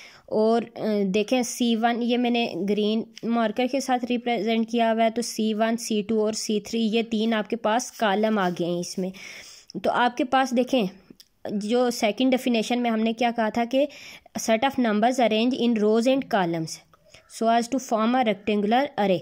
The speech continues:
अब देखें इसमें दो रोज़ हैं और तीन कॉलम हैं, तो ये आपको इससे, उम्मीद है कि आपको इससे समझ आ गई होगी डेफिनेशन की।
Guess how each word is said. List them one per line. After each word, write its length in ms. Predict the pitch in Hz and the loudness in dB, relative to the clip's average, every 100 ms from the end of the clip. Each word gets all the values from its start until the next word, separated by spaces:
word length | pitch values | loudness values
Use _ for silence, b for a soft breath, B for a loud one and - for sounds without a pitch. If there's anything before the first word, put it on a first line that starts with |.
| B B B | B B B
अब 60 | 214 | -2
देखें 280 | 220 226 269 | 0 0 0
इसमें 340 | 269 277 226 | 2 2 2
दो 220 | 214 233 | 4 4
रोज़ 320 | 240 240 254 285 | 4 4 2 2
हैं 100 | 277 | 2
और 160 | 240 | 0
तीन 360 | 220 226 240 302 | 0 0 2 0
कॉलम 540 | - _ 208 208 208 | -4 _ 0 2 2
हैं, 220 | 196 165 B B B B B B _ | 0 -4 B B B B B B _
तो 60 | 254 | 0
ये 140 | 254 | 4
आपको 260 | 262 233 262 | 4 4 2
इससे, 380 | 254 277 262 - - _ _ - | 0 2 0 0 -12 _ _ -4
उम्मीद 280 | 233 240 240 | 0 2 2
है 120 | 247 | 0
कि 100 | 247 | 0
आपको 220 | 226 226 | 0 0
इससे 200 | 247 254 | 0 0
समझ 340 | 233 240 247 226 | 0 0 0 2
आ 140 | 214 | 0
गई 220 | 220 262 | 2 2
होगी 220 | 269 247 226 | 4 2 0
डेफिनेशन 600 | 220 226 208 202 226 220 | 0 0 -2 -2 -2 0
की। 200 | 226 | -2